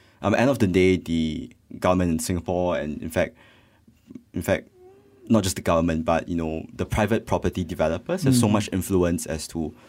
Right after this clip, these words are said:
Speaker 1: what the system, what the system is like. And we don't really know how a lot of that takes place.
Speaker 2: Mm-hmm.
Speaker 1: Um, so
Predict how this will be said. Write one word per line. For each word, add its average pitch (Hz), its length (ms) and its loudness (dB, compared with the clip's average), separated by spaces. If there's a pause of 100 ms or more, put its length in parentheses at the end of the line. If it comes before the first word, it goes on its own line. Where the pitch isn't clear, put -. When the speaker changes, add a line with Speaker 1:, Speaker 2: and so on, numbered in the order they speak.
(220)
Speaker 1:
what 90 280 0
the 90 60 -10
system, 85 760 -4 (260)
what 101 120 2
the 98 60 -2
system 90 340 0
is - 220 -4
like. - 260 -4 (360)
And 95 800 -4
we 110 160 8
don't 123 280 4
really 98 240 4
know 92 220 2
how 87 280 2
a 82 40 2
lot 82 160 2
of 78 120 -8
that - 180 -6
takes - 200 -12
place. - 400 -14 (240)
Speaker 2:
Mm-hmm. 123 360 2
Speaker 1:
Um, 120 480 0 (340)
so 98 640 2